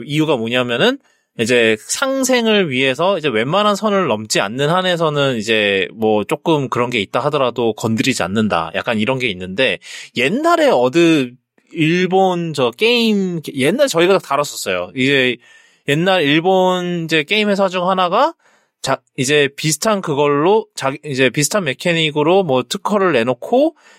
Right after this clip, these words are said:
이제 다른 데들을 고소하기 시작하니까, 닌텐도가 나서서 다른 이제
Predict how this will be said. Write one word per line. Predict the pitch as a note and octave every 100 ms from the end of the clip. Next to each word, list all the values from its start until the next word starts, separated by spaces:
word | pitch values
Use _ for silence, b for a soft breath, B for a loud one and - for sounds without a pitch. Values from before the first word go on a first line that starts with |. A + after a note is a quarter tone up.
| b
이제 | B2 C#3
다른 | C3 D3 E3+
데들을 | E3 D#3+ D3+ D3+ C#3+
고소하기 | B2+ B2 F3 D3+ D3
시작하니까, | F#3 E3+ E3 C3+ G3+ C4 D4+ _ _
닌텐도가 | C#3 D3 G3 E3+ D#3 D3
나서서 | G#2 D3 D3+ D3+
다른 | - D#3+ G3 G#3 F#3+ E3
이제 | C3 C#3+